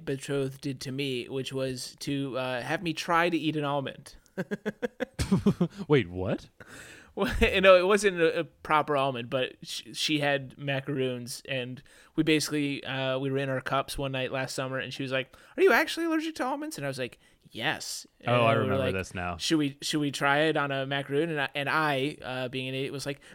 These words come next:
Speaker 1: "Maybe
Speaker 2: Say
Speaker 1: it's
Speaker 2: yes.
Speaker 1: gone now."
Speaker 2: Right.
Speaker 1: <laughs> And
Speaker 2: Yeah,
Speaker 1: then
Speaker 2: yeah, yeah.
Speaker 1: I ate it, and it sucked.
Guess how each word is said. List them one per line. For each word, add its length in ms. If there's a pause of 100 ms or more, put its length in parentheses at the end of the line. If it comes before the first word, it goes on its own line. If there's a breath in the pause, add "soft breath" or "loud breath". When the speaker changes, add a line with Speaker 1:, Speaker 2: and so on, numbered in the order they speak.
Speaker 1:
"Maybe 140
Speaker 2:
Say 120
Speaker 1:
it's 100
Speaker 2:
yes. 80
Speaker 1:
gone 240
now." 380
Speaker 2:
Right. 300 (120)
Speaker 1:
<laughs> 40
And 120
Speaker 2:
Yeah, 160
Speaker 1:
then 120
Speaker 2:
yeah, 80
yeah. 100
Speaker 1:
I 40
ate 220
it, 140
and 180
it 140
sucked. 420